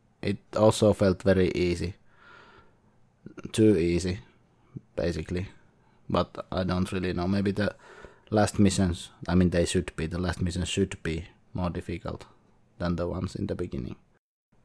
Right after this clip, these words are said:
Uh, Forum Trajanum will probably be on this list if I get it to the table. Will meaning that next time I do it, it will be on the list. I've played it in Yukata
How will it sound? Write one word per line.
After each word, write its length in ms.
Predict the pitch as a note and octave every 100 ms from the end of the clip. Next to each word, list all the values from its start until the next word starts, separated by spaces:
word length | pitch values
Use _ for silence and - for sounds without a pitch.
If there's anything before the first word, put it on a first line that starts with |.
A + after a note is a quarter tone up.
| _ _ A2
Uh, 240 | A2 A2
Forum 360 | - D3 C#3+ B2
Trajanum 640 | B2 B2 C3 B2+ B2+ B2 - _ _ _ _ _ _ _
will 280 | A2+ A#2+ A#2
probably 500 | A#2 G2+ F#2+ F#2 G2
be 440 | F#2+ F#2+ E2 A1+
on 180 | F2+ F2+
this 200 | F2 -
list 340 | B2 C3 - G2+
if 180 | -
I 100 | F#2+
get 180 | F#2 G2
it 140 | G2+ -
to 80 | G#2+
the 120 | G2
table. 480 | - A2 A2 B2+ - - _ _ _ _ _ _ _
Will 280 | G2+ G2+ F#2+ -
meaning 360 | G2 F#2 F2+
that 240 | F2+ - -
next 260 | G2 -
time 260 | - F2 F2
I 80 | F#2
do 200 | G#2 G#2+
it, 180 | G2 -
it 260 | - F#2 F#2
will 160 | G2+ A2+
be 180 | G#2+ G2
on 120 | G2
the 80 | G2
list. 320 | G2 - - _ - - - _ _ _ _ _ - _ - -
I've 240 | A2+ A2
played 220 | B2+ A#2+
it 160 | A#2 G#2
in 220 | A2 G#2
Yukata 480 | A#2 B2+ D3 C#3+